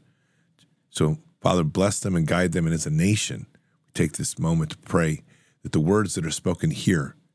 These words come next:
spoken by the front line of one of the, America's great warriors, will resonate in the hearts of the many, to understand the criticality of where we are in the heart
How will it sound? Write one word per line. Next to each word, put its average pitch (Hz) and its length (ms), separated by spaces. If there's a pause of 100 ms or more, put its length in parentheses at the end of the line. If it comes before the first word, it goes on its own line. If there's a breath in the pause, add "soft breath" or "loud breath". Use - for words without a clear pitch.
spoken - 400
by 80 140
the 76 80
front - 300
line 85 240
of 73 120
one 82 120
of 76 60
the, 78 80
America's 82 400
great 87 240
warriors, 85 520
will 85 160
resonate 90 460
in 80 80
the 76 60
hearts - 400
of 139 60
the 143 60
many, 151 380 (500)
to 82 140
understand 92 500
the 76 80
criticality 95 720
of 76 100
where 80 100
we 78 160
are 85 180
in 80 80
the 71 80
heart - 460